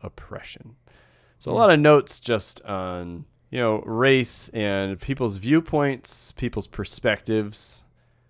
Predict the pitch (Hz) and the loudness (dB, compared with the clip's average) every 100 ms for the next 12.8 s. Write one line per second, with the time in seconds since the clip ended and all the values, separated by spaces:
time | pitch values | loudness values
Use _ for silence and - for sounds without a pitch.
0 | _ - 104 98 98 98 - 185 208 - | _ -6 -4 0 0 0 -2 -2 -2 2
1 | 139 135 113 - - _ _ _ 110 101 | 4 4 2 -6 -14 _ _ _ -4 -2
2 | 95 80 - 92 87 90 - - - 90 | -2 -4 -6 -8 -8 -12 -12 -12 -8 -8
3 | 87 87 - _ _ _ _ _ _ _ | -8 -10 -16 _ _ _ _ _ _ _
4 | _ _ _ _ _ - 98 92 - 95 | _ _ _ _ _ -8 -6 -6 -6 -4
5 | 90 87 78 98 92 - 95 90 - 95 | -4 -6 -6 -4 -4 -4 -8 -8 -10 -8
6 | 87 87 87 95 95 - 95 87 - 95 | -8 -10 -6 -4 -4 -6 -8 -8 -8 -10
7 | - - 95 - - 95 - 107 101 107 | -12 -10 -10 -8 -6 -6 -4 -6 -4 -4
8 | 101 98 110 98 101 113 - - _ _ | -4 -6 -6 -6 -8 -12 -20 -20 _ _
9 | _ _ _ _ 101 90 107 120 107 101 | _ _ _ _ -14 -12 -4 0 0 0
10 | 87 104 98 90 - 113 95 90 90 156 | -2 -4 -4 -6 -2 -2 -2 -6 -4 0
11 | 151 123 110 107 123 123 98 90 78 - | 2 2 0 -2 -2 -4 -4 -6 -10 -10
12 | - 170 127 127 123 117 107 98 | -8 -4 0 0 2 0 0 -2